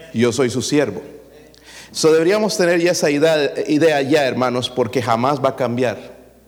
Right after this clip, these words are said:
de ser su siervo. ¿Ok? Pero aquí le ponemos condiciones. "Yo te sirvo si,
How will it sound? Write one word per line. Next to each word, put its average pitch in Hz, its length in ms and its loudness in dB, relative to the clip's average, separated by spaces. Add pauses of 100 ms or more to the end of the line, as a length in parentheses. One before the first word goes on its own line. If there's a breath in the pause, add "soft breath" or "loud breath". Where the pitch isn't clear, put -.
(340 loud breath)
de 113 120 -2
ser 123 220 0
su 139 120 -4
siervo. 104 400 -2 (1040)
¿Ok? 101 140 -8
Pero - 760 -8
aquí 180 160 -2
le 185 80 0
ponemos 170 320 -4
condiciones. 143 480 -4
"Yo 170 140 -4
te 185 100 -6
sirvo 180 320 -4
si, 120 340 -8